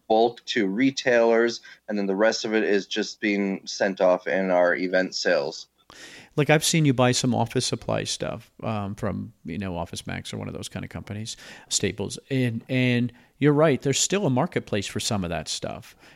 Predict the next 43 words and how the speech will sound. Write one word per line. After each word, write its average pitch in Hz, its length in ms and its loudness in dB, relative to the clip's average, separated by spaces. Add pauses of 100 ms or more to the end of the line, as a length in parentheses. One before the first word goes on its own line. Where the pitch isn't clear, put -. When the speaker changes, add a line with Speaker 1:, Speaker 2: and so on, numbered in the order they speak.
(120)
Speaker 2:
And 120 120 0
so - 140 2
Speaker 1:
Mm-hmm. 123 120 0
Speaker 2:
selling 151 300 4
to 151 120 -2
local 123 380 0
retailers, 113 540 -4 (300)
how 226 120 0
did 262 200 -2
that 143 400 2 (360)
evolve? 113 680 -2
I - 20 -4
mean, 123 140 0
how 143 100 4
did 170 140 2
they 147 120 6
find 143 320 0
you, 139 240 2
or 120 80 2
how 123 160 0
did 113 140 -6
you 123 120 0
find 113 300 -2
them? 104 360 -8 (540)
Speaker 1:
Oh, 202 200 2
you 247 160 -2
just 269 320 -2
build 202 200 6
up 196 180 2
connections 156 580 2
over 127 220 4
time 127 360 0
as 98 160 -6
you 107 80 -6
deal 104 240 -2
with 98 140 -4
more 104 240 4
and 101 80 0
more 101 180 2
people. 98 440 -6 (600)
Speaker 2:
Hmm. 131 220 -4 (680)
And 156 280 4
so, 147 540 6